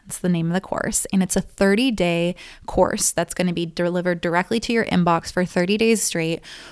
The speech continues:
where I'm going to be sharing the entire behind the scenes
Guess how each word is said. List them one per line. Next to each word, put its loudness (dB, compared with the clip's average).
where 6
I'm 2
going 4
to 2
be 0
sharing 0
the 0
entire 4
behind 2
the 2
scenes 0